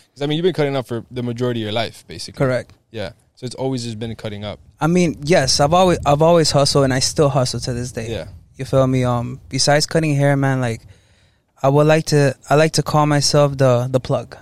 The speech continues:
Speaker 1: Yeah, you were telling me that. That's why, 'cause I'm like, "Yo, how do you know time?" He's like, "Bro, don't worry. Anything you got, I got you." Like, what do you mean? Like, <laughs> what do you mean you got me?
Speaker 2: <laughs>
Speaker 1: Like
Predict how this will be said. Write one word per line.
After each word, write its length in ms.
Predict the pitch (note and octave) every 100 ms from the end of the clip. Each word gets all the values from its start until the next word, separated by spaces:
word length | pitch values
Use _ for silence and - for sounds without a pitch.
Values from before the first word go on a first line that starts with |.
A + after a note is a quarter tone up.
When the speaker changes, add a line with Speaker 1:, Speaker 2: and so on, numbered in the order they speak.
| -
Speaker 1:
Yeah, 240 | D#3 D#3 G#2 -
you 100 | D3+
were 80 | E3
telling 280 | D#3+ E3+ C#3
me 80 |
that. 200 | G#2+ C#2+
That's 220 | - B2 C#3+
why, 300 | C#3+ B2+ B2
'cause 140 | B2
I'm 80 | A#2+
like, 100 | A#2
"Yo, 80 | C#3
how 100 | A2+
do 60 | B2
you 60 | C3
know 140 | B2+
time?" 220 | A2+ B2+
He's 80 | A#2+
like, 140 | G2
"Bro, 100 | G2
don't 120 | G2+ G2+
worry. 140 | F#2+
Anything 280 | C3 C3 B2+
you 120 | B2
got, 200 | A2+ A#2
I 60 | E2+
got 420 | F#2 - G#2+ -
you." 80 | - - _ _ _ _
Like, 120 | F#2 G2
what 80 | A2+
do 60 |
you 100 | G2+
mean? 280 | G2 B2+ - -
Like, 140 | G2+
<laughs> 20 |
what 120 | C3+ B2
do 140 | -
you 40 | F#3
mean 200 | F3+ D3
you 60 |
got 220 | C#3+ D#3+
me? 160 | F#3 G#3+
Speaker 2:
<laughs> 40 | -
Speaker 1:
Like 160 | F#3